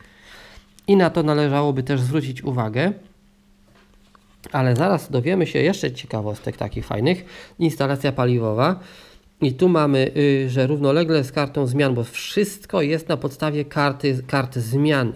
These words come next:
i to, co zostało tu opracowane, jest właśnie w oparciu o tę kartę zmian. Autor tutaj za każdym razem podaje kartę zmian.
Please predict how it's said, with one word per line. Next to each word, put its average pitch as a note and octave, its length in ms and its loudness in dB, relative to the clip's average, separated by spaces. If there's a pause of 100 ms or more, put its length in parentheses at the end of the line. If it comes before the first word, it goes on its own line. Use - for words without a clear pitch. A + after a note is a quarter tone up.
i B2 100 -6
to, F#3 220 -2
co D3+ 140 -4
zostało C3 320 -2
tu C#3 140 -4
opracowane, C3 600 0
jest C3+ 180 0
właśnie C3 260 -6
w - 80 -16
oparciu C3 420 -6
o C#3+ 80 -6
tę C3+ 140 -4
kartę B2+ 340 -2
zmian. B2+ 280 0 (540)
Autor D#3 360 2
tutaj D#3+ 260 0
za C#3 120 -4
każdym D3+ 440 0
razem C#3+ 340 0
podaje C3+ 440 0 (360)
kartę C#3+ 420 2
zmian. C3+ 380 0